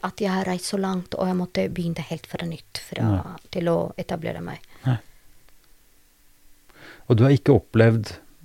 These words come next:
Speaker 2: den kalde skulderen, eller den skepsisen,
Speaker 1: Nei.
Speaker 2: eller
Speaker 1: Nei,
Speaker 2: den
Speaker 1: og en gang var jeg veldig, veldig overrasket. Vi var, eh, på en fest med jobben, og
Speaker 2: Mhm.
Speaker 1: så da hadde vi noen vikar som var, eh,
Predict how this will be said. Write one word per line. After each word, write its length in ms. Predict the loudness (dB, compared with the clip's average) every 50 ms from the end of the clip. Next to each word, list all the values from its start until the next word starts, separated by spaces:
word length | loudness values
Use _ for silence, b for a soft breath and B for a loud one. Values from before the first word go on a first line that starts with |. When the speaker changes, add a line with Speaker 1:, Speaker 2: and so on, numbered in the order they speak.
| -6 0
Speaker 2:
den 160 | 0 2 2 4
kalde 220 | 4 4 4 4 2
skulderen, 420 | 0 0 0 0 2 0 0 2
eller 240 | 2 2 4 4 4
den 120 | 4 2 2
skepsisen, 640 | 4 4 6 6 4 4 4 4 4 2 2 2 4
Speaker 1:
Nei. 60 | 4
Speaker 2:
eller 120 | 4 6 6
Speaker 1:
Nei, 60 | 6 6
Speaker 2:
den 80 | 6 6
Speaker 1:
og 140 | 6 6 6 6 6
en 80 | 6
gang 200 | 4 2 2 2 4
var 100 | 4 4
jeg 140 | 4 4 2
veldig, 300 | 2 0 0 0 0 0 2 2 2
veldig 260 | 2 2 2 2 2
overrasket. 480 | 0 0 0 -2 -4 -4 -4 -4 -2 0
Vi 100 | 0 2 2
var, 260 | 0 0 0 0 0
eh, 280 | 0 0 0 -2 -2 -4 -6 -6
på 120 | -4 -2 -2
en 140 | -2 -4 -6
fest 400 | -6 -6 -8 -8 -8 -10 -8 -6
med 180 | -4 -2 -2
jobben, 400 | -2 -2 -2 0 0 0 0 -2 -4 -4 -2 -2
og 80 | 0
Speaker 2:
Mhm. 60 | 2 2
Speaker 1:
så 320 | 0 0 0 -2 -6 -6
da 80 | -6 -6
hadde 200 | -4 -6 -6 -4
vi 80 | -4 -4
noen 160 | -4 -4 -4
vikar 340 | -6 -6 -6 -6 -6 -6 -6
som 200 | -8 -8 -6 -6
var, 200 | -4 -4 -4 -4 -6 -10 -16 _ _ _ b b b b b b b b b b b b _ _ -8 -4
eh, 500 | -2 0 0 0 0 0 0 0 -2